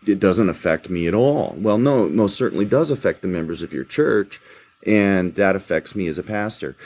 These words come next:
So what he does is he just kind of uses the scripture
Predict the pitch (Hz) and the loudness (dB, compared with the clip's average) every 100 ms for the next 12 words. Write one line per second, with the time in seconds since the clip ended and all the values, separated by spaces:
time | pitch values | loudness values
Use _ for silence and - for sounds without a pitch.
0 | - - 147 151 170 180 143 120 107 101 | -4 2 4 6 4 4 4 4 2 -4
1 | 131 123 117 - 110 101 95 123 131 147 | -4 -2 -4 -4 -4 -4 -2 -2 -2 -6
2 | 147 160 - 104 - 101 92 | -6 -6 -4 -4 -4 -4 -4